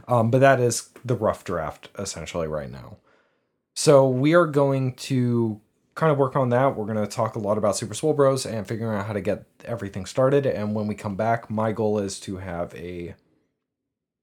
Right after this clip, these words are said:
I don't know, a sticker store. 'Cause I have that new shirt design. We have the stickers that we never released. We need to find a way to sell them.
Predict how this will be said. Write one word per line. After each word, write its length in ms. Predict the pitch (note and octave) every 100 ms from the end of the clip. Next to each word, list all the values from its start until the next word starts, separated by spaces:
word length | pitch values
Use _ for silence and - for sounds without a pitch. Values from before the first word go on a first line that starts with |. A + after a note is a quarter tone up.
| _ _ _ _ _
I 60 | G2
don't 120 | G#2
know, 200 | G2 E2+
a 80 | -
sticker 500 | - - G2 A#2 A#2
store. 640 | - A#2 A2+ A#2 A#2+ A#2+ _ _ _ _ _ _ _
'Cause 180 | B2 G#2+
I 120 | F#2+
have 240 | B2 B2 B2+
that 360 | A#2+ A2 -
new 240 | A#2+ B2+ A#2+
shirt 340 | - B2 -
design. 680 | B2+ A2+ A2+ A2+ A2 A2+ G#2+
We 120 | G2+
have 220 | A2 A2+
the 60 | A2+
stickers 520 | - A#2+ - A#2 A2
that 100 | A2
we 100 | G2+
never 240 | G#2+ G#2+ G#2+
released. 560 | G#2+ G#2+ A2+ G#2 -
We 80 | G2
need 160 | G2+ G2+
to 60 |
find 200 | A2 G#2
a 40 | G#2
way 140 | G2+
to 60 | F#2+
sell 320 | - A2+ A#2
them. 380 | A2+ A2 A2+